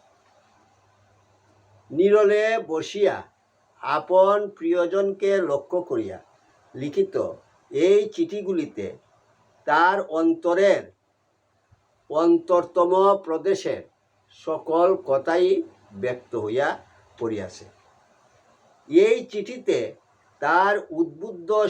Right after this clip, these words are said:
শিষ্যের প্রতি প্রাণের ব্যাকুলতার লক্ষণ আছে। তার হৃদিনিকুঞ্জের পুষা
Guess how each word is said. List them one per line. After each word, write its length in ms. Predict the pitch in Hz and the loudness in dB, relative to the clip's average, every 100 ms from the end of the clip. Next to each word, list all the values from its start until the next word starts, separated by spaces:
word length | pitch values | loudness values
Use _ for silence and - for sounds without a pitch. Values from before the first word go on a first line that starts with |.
| - | -2
শিষ্যের 440 | 147 - - 202 190 | -12 -8 -2 -2 -2
প্রতি 360 | 135 - 92 - _ _ _ _ _ _ _ - | -10 -12 -16 -20 _ _ _ _ _ _ _ -8
প্রাণের 560 | 156 165 190 196 208 208 143 | -2 2 2 2 2 0 -2
ব্যাকুলতার 920 | 170 175 170 175 170 170 175 170 180 190 151 | 0 0 0 0 0 -2 0 2 2 0 -4
লক্ষণ 520 | 143 143 - 175 190 196 - 113 | -8 -10 -6 -4 -2 -4 -8 -12
আছে। 260 | - - - _ _ _ _ _ _ _ _ _ _ _ _ _ _ _ - | -12 -18 -20 _ _ _ _ _ _ _ _ _ _ _ _ _ _ _ -2
তার 240 | 349 392 214 | 2 4 2
হৃদিনিকুঞ্জের 1000 | 190 190 262 254 - 214 196 170 143 135 - _ _ _ _ _ - | 0 -2 -4 -6 -2 2 2 0 0 0 -2 _ _ _ _ _ -2
পুষা 340 | 330 - 214 | -2 2 4